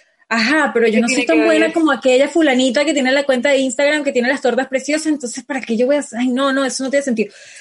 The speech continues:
Speaker 1: Van a terminar el ejercicio, van a arrugar el papel, lo van a botar en la basura y van a desechar su magia y su, y su zona de genialidad.
Speaker 2: Ahí está.
Speaker 1: Entonces, cuando lo vives desde la curiosidad,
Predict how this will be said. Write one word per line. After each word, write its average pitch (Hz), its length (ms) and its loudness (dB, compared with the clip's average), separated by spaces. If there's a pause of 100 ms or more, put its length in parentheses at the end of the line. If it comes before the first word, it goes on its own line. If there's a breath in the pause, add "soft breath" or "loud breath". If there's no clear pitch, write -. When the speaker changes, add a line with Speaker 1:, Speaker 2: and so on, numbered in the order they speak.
(280 loud breath)
Speaker 1:
Van 285 220 2
a 339 80 0
terminar 302 360 4
el 330 120 2
ejercicio, 294 640 0
van 254 160 2
a - 40 4
arrugar 285 320 2
el 330 100 0
papel, 320 360 2
lo 294 60 4
van 269 100 2
a 294 60 2
botar 285 180 2
en 302 60 2
la 311 80 2
basura 320 340 0
y 330 60 2
van 269 180 2
a 294 80 2
desechar 247 800 0 (240 soft breath)
su - 220 -2
magia 262 500 2
y 277 120 2
su, 240 340 -2
y 233 140 -2
su 226 200 -6
zona 208 260 -2
de 208 60 0
genialidad. 190 540 -2 (140 soft breath)
Speaker 2:
Ahí 202 120 -12
está. 196 200 -14
Speaker 1:
Entonces, 247 340 -2
cuando 247 260 2
lo 240 220 4
vives 311 420 2
desde 254 360 0
la 254 160 0
curiosidad, 202 640 -2